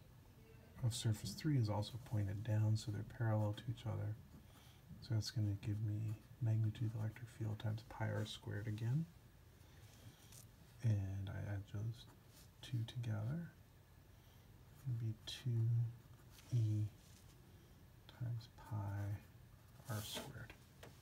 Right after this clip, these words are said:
All right. We also need to know the charge enclosed to apply Gauss's law.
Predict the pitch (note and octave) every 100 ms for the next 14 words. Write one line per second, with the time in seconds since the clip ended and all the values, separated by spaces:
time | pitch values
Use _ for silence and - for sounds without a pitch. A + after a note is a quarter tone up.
0 | - - - - - - - - - -
1 | - - - - C3 A2 - - - -
2 | - - - - - - - - - -
3 | - - - - - - G#2+ A#2 A2 B2
4 | A#2 A2+ A2 - A2+ G#2+ G#2 G#2 G#2 C3
5 | - - - - - - - - - -
6 | - - - - - A#2 - A#2 A2 G#2+
7 | G#2+ G#2+ - A2+ G#2+ B2 F3+ - - -
8 | - - - - - - - - - -
9 | - - - - - - - - - A#2+
10 | - - G#2 A2 A2+ G#2 - A2 A2 -
11 | G2+ G#2+